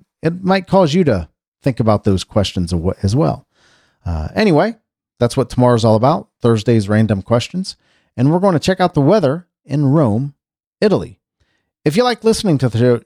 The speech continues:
to the show, do me a favor, share it with your friends on social media. Use the hashtag Simple Joe is my friend. Hashtag Simple Joe is my friend. I would really appreciate that. We're coming into the, into the weekend, right? Today's Wednesday, uh, hump day, right?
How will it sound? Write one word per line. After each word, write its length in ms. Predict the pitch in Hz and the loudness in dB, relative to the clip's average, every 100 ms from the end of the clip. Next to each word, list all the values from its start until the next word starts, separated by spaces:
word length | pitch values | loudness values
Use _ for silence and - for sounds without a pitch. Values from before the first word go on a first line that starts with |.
| - - | -12 -2
to 100 | 131 | -2
the 80 | |
show, 220 | - 147 170 | 2 2 2
do 100 | 233 | 2
me 120 | 127 | 0
a 20 | |
favor, 280 | - 110 135 | 2 0 0
share 200 | - 202 | 0 2
it 60 | |
with 140 | 131 - | 0 -2
your 100 | 101 | -2
friends 260 | 101 90 | 0 0
on 80 | 82 | -2
social 340 | - 90 - 82 | -2 -2 -2 -2
media. 260 | 85 127 | 0 0
Use 240 | 147 165 165 | 0 0 0
the 100 | 117 | 0
hashtag 440 | 117 - 113 98 | 0 0 -2 -2
Simple 300 | - 117 135 | -4 -4 -6
Joe 320 | 101 95 95 | -2 -2 0
is 180 | 87 85 | -2 -2
my 140 | 85 85 | -2 -4
friend. 380 | - 82 - _ - - _ | -6 -8 -10 _ -20 -20 _
Hashtag 420 | 104 101 - 95 - | -2 0 0 -2 -2
Simple 300 | 120 - 104 | -4 -4 -4
Joe 280 | 95 90 | 0 0
is 220 | - 85 87 | 0 -4 -4
my 160 | 82 | -4
friend. 260 | - - 87 | -4 -4 0
I 60 | |
would 200 | 92 87 | 2 2
really 220 | 90 90 78 | 2 0 0
appreciate 540 | - 78 - 73 - | -2 -4 -2 -4 0
that. 280 | 95 104 - _ _ - - - _ _ | 0 0 -4 _ _ -20 -20 -20 _ _
We're 180 | 113 131 | 0 0
coming 540 | - 175 202 220 190 - - | 0 0 2 2 0 -4 -4
into 260 | 151 156 175 | -2 0 0
the, 340 | 170 160 143 | 2 0 -2
into 200 | 156 160 | -4 -2
the 100 | 160 | 0
weekend, 540 | 147 175 196 202 220 - - | 0 0 0 -2 -4 -10 -8
right? 300 | 147 220 - | -6 -6 -8
Today's 320 | 143 151 139 | -4 -2 0
Wednesday, 580 | 117 151 170 196 208 220 _ _ _ _ - | 0 0 -2 -2 -4 -6 _ _ _ _ -10
uh, 320 | 85 80 78 - _ | -6 -6 -6 -10 _
hump 260 | - 170 156 | -4 -4 0
day, 300 | 175 180 202 | 0 0 -2
right? 360 | 147 139 208 | -4 -2 -4